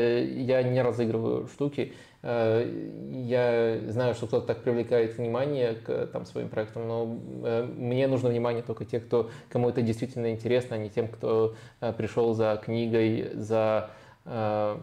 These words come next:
свитером или ещё за, э, чем-то. А, хотя книгу как-то я обещал одну разыграть и,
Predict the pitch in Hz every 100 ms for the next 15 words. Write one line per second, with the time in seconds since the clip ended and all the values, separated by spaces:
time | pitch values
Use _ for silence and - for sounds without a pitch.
0 | - 117 113 117 110 107 107 110 - 110
1 | 110 - 120 107 110 110 - 123 117 110
2 | 120 110 - 165 - - - - _ 104
3 | 117 - 143 135 135 147 135 131 120 -
4 | 123 117 117 117 113 113 113 107 113 110
5 | 113 127 - - 120 120 120